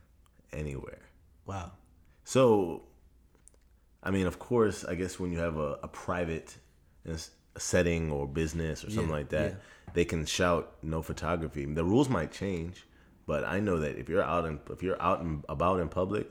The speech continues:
Speaker 1: you can
Speaker 2: Yeah.
Speaker 1: shoot.
Speaker 2: Yeah.
Speaker 1: The
Speaker 2: And
Speaker 1: general rule is, if you can see it, you can shoot it.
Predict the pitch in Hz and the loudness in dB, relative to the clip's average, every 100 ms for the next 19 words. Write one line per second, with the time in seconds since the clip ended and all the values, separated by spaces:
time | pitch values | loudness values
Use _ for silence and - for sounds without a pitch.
0 | - 78 110 110 95 78 - - - - | -4 -2 0 0 -2 -6 -8 -14 -20 -8
1 | 110 90 - - - 117 117 135 113 107 | -8 -8 -10 2 4 8 8 10 10 8
2 | 113 113 123 123 - 87 87 87 82 - | 8 8 6 2 -4 -6 -4 -2 -4 -2
3 | 92 92 - 73 71 73 - 69 57 | 0 0 0 -6 -8 -8 -6 -8 -10